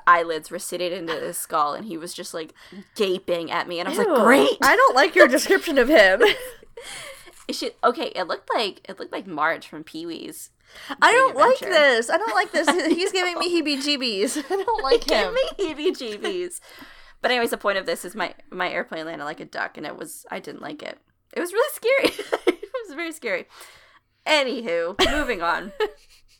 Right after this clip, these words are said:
Speaker 1: When they're molting, they're temporarily flightless. So during this time,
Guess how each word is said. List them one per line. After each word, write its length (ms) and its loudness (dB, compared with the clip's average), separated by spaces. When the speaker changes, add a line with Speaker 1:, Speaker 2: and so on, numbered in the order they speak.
Speaker 1:
When 180 4
they're 120 2
molting, 580 -2
they're 300 0
temporarily 540 -6
flightless. 460 -8
So 260 -8
during 360 -4
this 200 -10
time, 380 -8